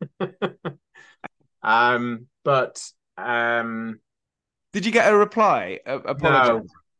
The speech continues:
Speaker 1: no,
Speaker 2: Ah.
Speaker 1: didn't get a reply. The best one of those that I've ever heard is not me, Stephen Saylor. I don't know if any of you, if you know him, he writes Gordianus
Speaker 2: Ye-
Speaker 1: and Seer.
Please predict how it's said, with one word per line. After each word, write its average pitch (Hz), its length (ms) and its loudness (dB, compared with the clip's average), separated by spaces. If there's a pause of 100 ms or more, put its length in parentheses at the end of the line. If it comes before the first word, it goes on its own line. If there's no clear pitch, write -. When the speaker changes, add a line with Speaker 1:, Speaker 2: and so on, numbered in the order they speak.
(120)
Speaker 1:
no, 113 180 -8
Speaker 2:
Ah. 95 680 -6
Speaker 1:
didn't 117 160 -16
get 104 120 -6
a 101 60 -10
reply. 98 540 -4 (960)
The 151 100 0
best 190 380 2
one 165 160 4
of 139 120 2
those 131 260 4
that 117 100 0
I've 110 200 0
ever 131 420 0
heard 101 500 0
is 107 140 -14
not 135 280 -6
me, 104 300 -8
Stephen 143 460 -6
Saylor. 135 680 -2
I 131 60 -8
don't 127 140 -10
know 123 80 -6
if 113 100 -6
any 120 160 -4
of 104 100 -10
you, 104 260 -8
if 107 160 -18
you 113 100 -8
know 113 180 -4
him, 107 220 -6
he 101 80 -6
writes 110 260 -2
Gordianus 113 640 -2
Speaker 2:
Ye- - 80 -20
Speaker 1:
and - 80 -16
Seer. 135 560 -6